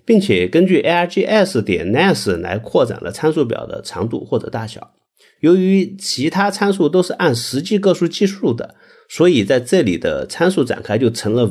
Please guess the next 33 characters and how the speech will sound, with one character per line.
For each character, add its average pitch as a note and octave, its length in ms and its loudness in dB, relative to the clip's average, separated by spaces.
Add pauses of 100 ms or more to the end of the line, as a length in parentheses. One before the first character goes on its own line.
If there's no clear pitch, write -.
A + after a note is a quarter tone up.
唯 F#2 140 -2
一 F3 240 -2
一 F#2 200 -4
个 A2+ 260 -2 (220)
能 G#2+ 180 2
够 C#3 160 4
动 - 280 2
态 A#2 200 0
创 B2 180 0
建 G#2+ 180 2
和 A2+ 140 0
指 - 240 -8
定 B2+ 220 0
参 D#3 180 0
数 D#3 120 -8
个 G#3 200 0
数 - 240 -2
的 - 260 -6
这 G#2 120 -2
个 E2 120 -6
语 - 200 -10
法。 - 320 -12 (640)
这 C4 140 2
里 G3+ 100 4
之 - 140 2
所 G3 180 4
以 C3 120 4
强 - 220 -4
调 D#3 140 2
这 C#3+ 120 2
一 A#2+ 60 4
语 G2+ 420 -4
法， A2+ 260 -6